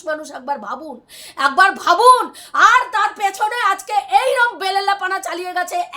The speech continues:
একটার পর একটা মেয়ের সাথে, একটি মেয়ে নয়, একাধিক, একাধিক মেয়ের সঙ্গে এই নোংরামি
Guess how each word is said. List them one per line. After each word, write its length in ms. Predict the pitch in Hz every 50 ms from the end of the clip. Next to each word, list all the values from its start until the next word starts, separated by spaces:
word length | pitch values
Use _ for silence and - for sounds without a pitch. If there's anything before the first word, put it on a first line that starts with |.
| 339 359
একটার 300 | - - - 440 427 427 427
পর 100 | 403 392 370 349
একটা 160 | 349 - 370 349 311
মেয়ের 220 | 311 320 320 311 -
সাথে, 220 | 277 262 - 262 233 233 - - - - - - - 320 359
একটি 220 | 381 740 - - 480 480
মেয়ে 220 | 480 480 494 494 480 466 427
নয়, 400 | 440 494 523 523 494 440 403 302 - - - - _ _ - 285 320 349
একাধিক, 880 | 359 - 440 453 466 466 466 466 - 262 392 494 523 539 539 494 - - _ _ _ _ _ _ _ _ _ _ _ -
একাধিক 760 | - 440 466 466 453 - - - - - - 381 494 508 494 494 494 415
মেয়ের 220 | 427 440 440 427 - -
সঙ্গে 240 | 415 415 392 403 403 403
এই 60 | 403 370 349
নোংরামি 380 | 349 359 370 381 381 381 392